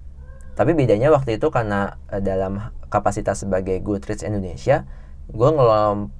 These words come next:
eh, ngelontarin ke Goodreads Indonesia lewat akun sosial media, apa,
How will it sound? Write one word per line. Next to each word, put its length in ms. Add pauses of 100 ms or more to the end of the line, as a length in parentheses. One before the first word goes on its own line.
(240)
eh, 320
ngelontarin 880
ke 400
Goodreads 760
Indonesia 480
lewat 400
akun 320
sosial 320
media, 420
apa, 320